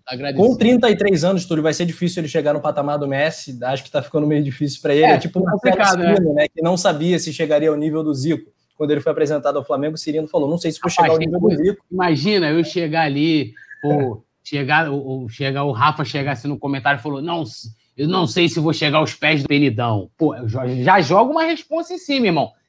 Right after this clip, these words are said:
Speaker 1: Tem que ir na humildade,
Speaker 2: É.
Speaker 1: não tem que falar nada e fazer o trabalho e, pã, num sapatinho.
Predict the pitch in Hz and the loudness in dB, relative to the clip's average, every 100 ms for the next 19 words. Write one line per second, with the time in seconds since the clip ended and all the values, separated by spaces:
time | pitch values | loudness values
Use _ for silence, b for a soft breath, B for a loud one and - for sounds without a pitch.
0 | _ - 320 269 311 302 311 311 214 240 | _ 2 4 6 2 4 4 4 6 4
1 | 233 202 185 233 247 254 254 233 247 240 | 2 -2 -8 -6 0 2 4 2 0 -2
2 | 262 254 254 262 226 240 247 254 - - | -4 -6 -6 0 2 4 2 -4 -6 -2
3 | 254 233 - _ - 226 226 226 262 - | 0 -2 -6 _ -4 -2 2 2 2 0
4 | 233 254 233 113 | 0 0 0 -2